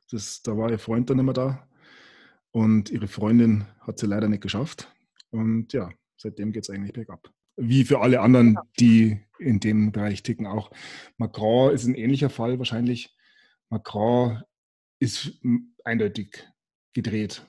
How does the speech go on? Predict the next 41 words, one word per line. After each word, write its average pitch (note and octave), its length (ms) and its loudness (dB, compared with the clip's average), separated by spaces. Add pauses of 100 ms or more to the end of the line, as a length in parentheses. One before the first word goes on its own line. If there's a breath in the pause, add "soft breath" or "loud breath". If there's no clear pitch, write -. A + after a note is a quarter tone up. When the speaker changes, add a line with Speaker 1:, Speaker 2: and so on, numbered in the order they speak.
Speaker 1:
für - 120 -6
mich, G2 300 -6 (380)
weil G#2+ 300 -4
der G#2 380 -4
Speaker 2:
Ja, F3+ 120 0 (120)
Trump G#3+ 240 -4
hat A3+ 140 -8
jetzt G#3 180 -4
gesagt, F#3 340 -4
„Mein E3+ 220 -2
Freund F3 420 -4
Macron“, G3 520 -4
gell? C#3 240 -10 (500)
Speaker 1:
Ja, F#2+ 280 -12
Speaker 2:
<laughs> A#3 440 0
Speaker 1:
und, B2 320 0
und A#2 220 -4
da A#2 40 -4
gibt's A2 220 -8
viele, C3+ 240 4
viele A#2+ 240 2
kleine A2 220 -2
Hinweise, A2 400 4
dass A2 80 2
er A#2 80 2
eben A2+ 320 4
immer A#2+ 260 2
wieder A#2+ 160 4
nach G#2+ 160 0
Russland C3 480 -4 (540 soft breath)
Kontakt A#2 420 -6
sucht A#2+ 340 -2
und G#2+ 280 -4
die A2 40 -6
Russen A#2+ 300 -4
eben G#2 360 -2 (100)
mit A#2 180 -2
ins G#2+ 160 -4
Boot A#2+ 260 -4
holen A#2 200 -2
will. A#2 160 -6